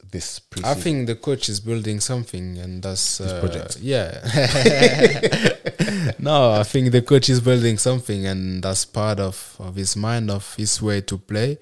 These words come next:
Speaker 1: Mm.
Speaker 2: And I think you need time to, to, uh, to revive to what you really want.
Speaker 1: Yeah.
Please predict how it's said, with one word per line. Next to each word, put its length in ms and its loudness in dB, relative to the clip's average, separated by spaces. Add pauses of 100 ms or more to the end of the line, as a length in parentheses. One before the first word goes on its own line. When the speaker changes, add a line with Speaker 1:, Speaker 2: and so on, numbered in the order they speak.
Speaker 1:
Mm. 360 -8
Speaker 2:
And 440 -4
I 80 -2
think 300 -4
you 80 -2
need 260 -4
time 440 0
to, 840 -4 (220)
to, 520 -8 (1000)
uh, 640 -2
to 160 -2
revive 560 2
to 120 -4
what 380 0
you 120 2
really 260 2
want. 420 0
Speaker 1:
Yeah. 320 -4